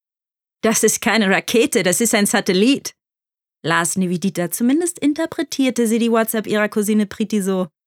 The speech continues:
Was Priti tatsächlich geschrieben hatte, war, "Tis no Rucola, is a satellite." Und dazu ein Emoji, das aussah wie ein Bund Spargel.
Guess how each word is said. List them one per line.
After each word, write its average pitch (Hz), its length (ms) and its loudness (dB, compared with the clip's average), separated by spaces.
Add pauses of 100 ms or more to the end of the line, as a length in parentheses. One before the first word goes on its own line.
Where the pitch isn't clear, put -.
(480)
Was 311 180 -2
Priti 285 300 0
tatsächlich 220 640 0
geschrieben 175 480 -2
hatte, 175 260 -2
war, 196 240 2 (480)
"Tis 277 280 4
no 311 160 6
Rucola, 294 600 4 (100)
is 285 220 2
a 269 60 4
satellite." 277 760 0 (1040)
Und 214 240 2
dazu 269 400 0
ein 214 200 2
Emoji, 233 560 2
das 208 220 -2
aussah 226 440 2
wie 214 120 2
ein 202 140 2
Bund 196 220 0
Spargel. 170 640 -2